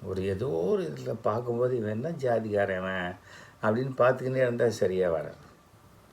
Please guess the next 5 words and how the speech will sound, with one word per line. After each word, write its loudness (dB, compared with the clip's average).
சமுதாயத்தில் 4
எல்லோரோடையும் 4
இணக்கமாக 4
பழக 4
வேண்டிய 2